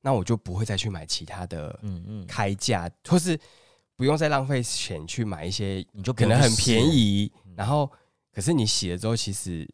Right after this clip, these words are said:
Speaker 1: 没有效果。
Speaker 2: 对。
Speaker 1: 我觉得就选，要选对，对自己有效的东西，所以
Speaker 2: 嗯。
Speaker 1: 对，我就是会各种选。这个就是，我就说我就是过度焦虑，所以各种方法我都会去试，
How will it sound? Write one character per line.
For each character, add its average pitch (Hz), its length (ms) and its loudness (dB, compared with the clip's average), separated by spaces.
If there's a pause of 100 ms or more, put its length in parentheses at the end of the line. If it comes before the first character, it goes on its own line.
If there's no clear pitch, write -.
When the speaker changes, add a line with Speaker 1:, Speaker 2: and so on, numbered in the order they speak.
(400)
Speaker 1:
没 98 100 -10
有 104 100 2
效 87 320 2
果。 80 360 -8
Speaker 2:
对。 85 280 -8
Speaker 1:
我 110 60 -6
觉 143 80 4
得 165 40 6
就 170 100 4
选， 95 320 0 (200)
要 127 120 2
选 87 200 -2
对， 107 160 2
对 101 200 0
自 107 120 -2
己 80 260 -4
有 73 180 -10
效 92 220 0
的 80 100 -6
东 80 240 -6
西， - 140 -8
所 107 180 4
以 98 80 4 (160)
Speaker 2:
嗯。 85 160 -12 (280)
Speaker 1:
对， 113 80 2
我 98 100 6
就 117 100 2
是 123 160 2
会 120 100 6
各 110 240 2
种 85 260 -2
选。 - 300 -4 (420)
这 240 140 0
个 196 80 6
就 190 100 6
是， 208 300 2
我 156 80 6
就 202 100 6
说 196 200 4
我 113 120 0
就 135 160 2
是 170 120 4
过 147 180 2
度 143 240 0
焦 113 300 2
虑， 120 160 2
所 117 160 2
以 104 120 0 (160)
各 139 200 4
种 92 180 0
方 107 160 0
法 107 80 0
我 82 80 -2
都 85 80 -4
会 87 100 0
去 92 140 -2
试， 85 340 -4